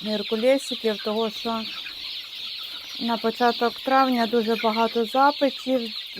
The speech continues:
записів, і я хвилюю, що в мене просто не вистачить пташки. Тому хто не встиг ще там побронюватися, можете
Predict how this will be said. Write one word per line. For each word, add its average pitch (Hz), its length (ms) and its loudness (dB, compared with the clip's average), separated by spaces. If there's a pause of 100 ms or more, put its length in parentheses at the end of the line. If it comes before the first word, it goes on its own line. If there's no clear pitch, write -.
(120)
записів, 254 920 4
і 226 100 -2 (460)
я 240 140 4
хвилюю, 233 360 2
що 220 140 -6
в 214 40 -4
мене 226 200 0
просто 220 300 -4
не 214 120 0
вистачить 208 600 -6
пташки. 180 520 -6 (640)
Тому 233 200 4
хто 262 220 2
не 254 120 4
встиг 247 360 2
ще - 180 2
там 233 320 4 (160)
побронюватися, 247 1160 6 (800)
можете 254 640 6